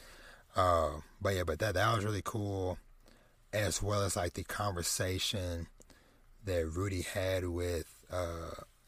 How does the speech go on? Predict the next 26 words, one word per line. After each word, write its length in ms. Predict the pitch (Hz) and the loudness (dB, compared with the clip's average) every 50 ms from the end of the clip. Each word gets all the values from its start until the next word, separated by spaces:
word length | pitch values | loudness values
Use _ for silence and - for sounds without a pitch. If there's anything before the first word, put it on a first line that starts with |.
| - - - - - - - - - - - | -20 -20 -20 -20 -20 -20 -20 -20 -16 -12 -6
with, 340 | 85 85 82 82 - - | -4 -2 -2 -4 -4 -4
uh, 320 | 98 85 85 82 80 80 78 76 76 80 - - - - - - - _ _ _ - - | -2 0 0 0 0 -2 -4 -6 -8 -12 -14 -16 -20 -20 -20 -20 -20 _ _ _ -20 -12
the 120 | - 87 78 | -8 -6 -4
spurred 560 | - - - - 101 95 90 87 85 82 - - - - | -4 -4 -2 0 0 2 2 0 0 -2 -6 -10 -14 -8
dude, 240 | - 82 82 82 - | -6 -4 -4 -4 -4
Spurred, 500 | - - 92 90 90 90 87 85 82 - - | -4 -4 -2 -2 -2 0 0 -2 -4 -6 -4
whatever 260 | 98 87 82 85 82 | -2 -2 0 0 -2
his 160 | 80 78 - | -2 -4 -4
name 200 | 87 82 82 80 80 | -6 -6 -6 -4 -4
is. 260 | 80 78 78 - - - - - - - - - - - - - - - - - - - _ - _ - | -6 -6 -6 -8 -14 -20 -20 -20 -20 -20 -20 -20 -20 -20 -20 -20 -20 -20 -20 -20 -20 -20 _ -20 _ -6
And 320 | - 110 104 95 92 87 | -4 -2 -2 0 -2 -2
because 340 | 80 90 - - 98 82 78 | -2 -4 -4 -2 -4 -2 -2
when 160 | 87 82 80 | -4 -6 -4
Rudy 180 | 82 101 101 92 | -2 -2 0 0
was 100 | 90 87 | 0 -2
about 160 | - 98 92 | -2 -4 -4
to 80 | - 98 | -2 -2
sneak 320 | - - - 113 92 - 101 | -2 0 0 -2 -2 0 0
out 180 | 95 85 - | -2 -2 -2
to 100 | - 95 | -4 -6
basically 340 | 82 82 87 85 - - 90 | -2 -2 -2 -2 -2 -4 -4
go 140 | 78 87 85 | -2 -2 -2
to 60 | 82 | -2
sell 280 | - - - 104 85 85 | -2 -2 -2 0 -2 -2
his 200 | - 87 80 - | -2 -2 -2 -2
staff, 680 | - - - - 127 131 131 107 92 87 85 - - | -4 -4 -2 -2 0 2 2 2 2 2 0 -2 -6